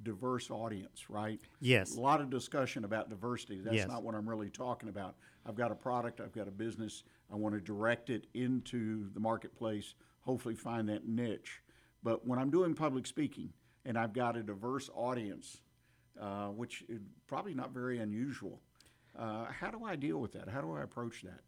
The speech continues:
Speaker 2: You have to have some sort of cursory knowledge about the values of the different demographics that you're speaking to. Because as a public speaker, you always, always wanna focus on your audience.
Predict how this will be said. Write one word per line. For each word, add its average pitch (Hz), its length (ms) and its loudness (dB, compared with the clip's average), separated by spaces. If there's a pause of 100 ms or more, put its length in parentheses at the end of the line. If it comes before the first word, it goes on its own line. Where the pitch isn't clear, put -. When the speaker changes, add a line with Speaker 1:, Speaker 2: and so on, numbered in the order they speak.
Speaker 2:
You 151 380 10
have 165 360 10
to 185 140 8
have 160 320 10
some 190 300 8
sort 202 280 8
of 175 220 6
cursory 165 500 10
knowledge 139 520 10
about 110 340 6
the 113 120 4
values 165 920 10
of 113 520 6
the 120 140 4
different 139 480 6
demographics 127 840 8
that 113 140 6
you're 110 180 4
speaking 143 520 4
to. 90 220 -2 (480)
Because 139 360 8
as 127 180 4
a 120 60 6
public 196 400 8
speaker, 147 380 6
you 127 320 4 (120)
always, 160 640 12
always 160 500 10
wanna 139 240 10
focus 123 500 6
on 113 200 6
your 113 260 4
audience. 95 540 2